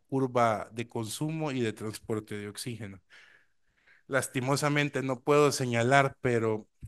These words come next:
<laughs> la zona independiente, donde todavía hay un metabolismo anaeróbico, la zona que está marcada de verde, esta es la zona donde nosotros podemos actuar prontamente,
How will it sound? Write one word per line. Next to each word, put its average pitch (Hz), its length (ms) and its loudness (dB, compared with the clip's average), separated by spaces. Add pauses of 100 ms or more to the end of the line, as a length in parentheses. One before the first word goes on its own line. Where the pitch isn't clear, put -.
(540)
<laughs> - 480 -12
la 120 200 2
zona 147 360 4
independiente, 131 1200 -2 (240)
donde 120 220 -4
todavía 120 420 0
hay 143 180 2
un 151 240 -4
metabolismo 131 720 -4
anaeróbico, 120 880 -4 (440)
la 113 160 -2
zona 127 220 -2
que 135 80 -6
está 131 200 -4
marcada 131 520 0
de 113 120 -2
verde, 143 560 -2 (520)
esta 143 240 -2
es 151 80 -2
la 143 140 4
zona 147 300 0
donde 131 300 -2
nosotros 151 580 -4
podemos 135 540 -4
actuar 170 520 0 (300)
prontamente, 120 840 -4